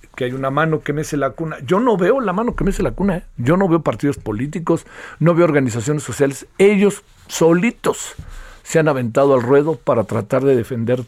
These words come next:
todo la vida y por haber la salud de sus hijos a través de la exigencia de que les den medicinas. Dos años y medio sin dar las medicinas, en algunos casos se les ha dado a cuentagotas, en fin.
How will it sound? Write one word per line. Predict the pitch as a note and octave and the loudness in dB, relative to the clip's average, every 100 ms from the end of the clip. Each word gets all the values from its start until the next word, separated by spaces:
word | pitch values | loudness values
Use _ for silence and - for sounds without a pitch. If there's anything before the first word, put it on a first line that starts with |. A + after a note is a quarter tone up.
| - | 0
todo | C3 C3+ | 2 4
la | A#2+ | 2
vida | A#2 B2+ | 2 -2
y | |
por | A2+ A#2+ | -2 -2
haber | A#2 A#2+ - - - - | 0 0 -2 -12 -20 -8
la | B2+ A#2+ | -4 -2
salud | C3+ B2 | 0 0
de | C#3 | 0
sus | - - | -2 -6
hijos | B2+ D3 - | -4 -4 -4
a | |
través | A#2 A#2+ B2 | -4 -2 0
de | A#2+ | 0
la | A2 | -4
exigencia | - A#2 C3+ B2 - | -6 -4 -2 -2 -2
de | A#2 | -4
que | A2 G#2 | -4 -6
les | G#2 | -4
den | A#2 A2 | -4 -4
medicinas. | G#2+ G2 A2 G2 - - - - - - | -4 -8 -12 -14 -16 -20 -20 -20 -16 -2
Dos | D3+ D#3 | 0 2
años | D3+ C3+ | 0 -2
y | C3 | -2
medio | B2 B2+ | -2 -2
sin | - A#2 | -4 -4
dar | A#2 | -4
las | A2 | -4
medicinas, | A#2+ A2 C3+ C3+ C3+ - - - | -6 -6 -4 -6 -6 -12 -20 -10
en | - C#3 | -2 0
algunos | C3+ D3 - | 0 -2 -2
casos | - F3+ A#2+ | -4 -2 -4
se | B2 | -4
les | A2+ A#2 | -4 -2
ha | C3+ | -2
dado | B2 A#2+ | 0 -2
a | |
cuentagotas, | A2+ B2 A2+ A#2 B2+ A#2 B2 - | -4 -4 -4 -4 -4 -4 -6 -6
en | - A2+ | -6 -4
fin. | G#2+ F#2+ | -4 -6